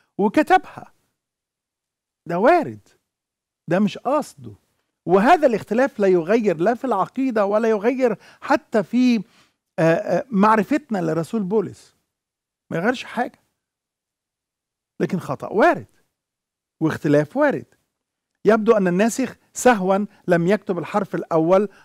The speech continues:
حرف نيو، وبهذا تغير المعنى من مترافقين إلى أولاد.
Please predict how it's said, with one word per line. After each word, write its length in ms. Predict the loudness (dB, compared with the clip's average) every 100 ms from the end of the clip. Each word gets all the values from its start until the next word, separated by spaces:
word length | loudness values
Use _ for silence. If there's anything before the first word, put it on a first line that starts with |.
| _
حرف 340 | -4 -4 -4
نيو، 320 | -2 -2 -2 -6 _ _ _
وبهذا 480 | 0 2 2 2 0
تغير 420 | -2 0 2 2
المعنى 420 | 0 -2 -2 -2
من 160 | 0 0
مترافقين 840 | -2 -4 -4 -6 -8 -8 -6 -6 -8 _ _ -6
إلى 320 | -2 -2 -4 _ -4
أولاد. 300 | -2 -2